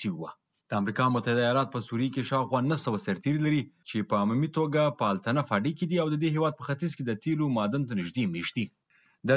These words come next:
ترکیې ولسمشر رجب طیب اردوګان د پنجشنبې په ورځ له هغه ګواښ وکړ چې د امریکا، جرمني او اتو نورو غربي هیوادونو سفیران به له ترکیې څخه وباسي.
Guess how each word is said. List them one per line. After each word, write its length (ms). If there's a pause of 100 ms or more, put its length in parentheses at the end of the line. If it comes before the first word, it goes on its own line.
ترکیې 300
ولسمشر 500
رجب 260
طیب 200
اردوګان 340
د 120
پنجشنبې 420
په 80
ورځ 180
له 80
هغه 140 (160)
ګواښ 240
وکړ 280 (220)
چې 140
د 100
امریکا، 240 (120)
جرمني 440 (200)
او 60 (120)
اتو 180 (140)
نورو 260
غربي 300
هیوادونو 380
سفیران 420
به 80 (480)
له 140
ترکیې 360
څخه 140
وباسي. 420